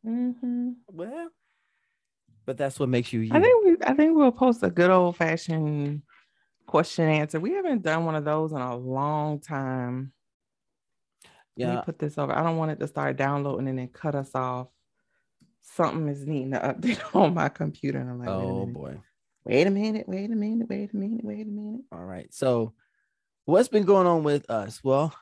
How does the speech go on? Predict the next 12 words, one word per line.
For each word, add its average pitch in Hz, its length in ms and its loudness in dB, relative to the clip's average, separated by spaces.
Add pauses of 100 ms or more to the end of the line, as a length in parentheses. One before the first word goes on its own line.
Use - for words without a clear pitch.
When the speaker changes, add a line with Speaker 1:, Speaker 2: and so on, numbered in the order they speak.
(160)
Speaker 2:
let's, 214 260 -2
let's, 202 320 -4
let's, 208 260 -4
uh, 156 320 -2
let's 185 180 0
start 180 260 0
with 160 200 -2 (180)
the 151 120 0
lady 156 420 0
of 151 200 -4
the 147 80 -8
podcast. 143 800 -6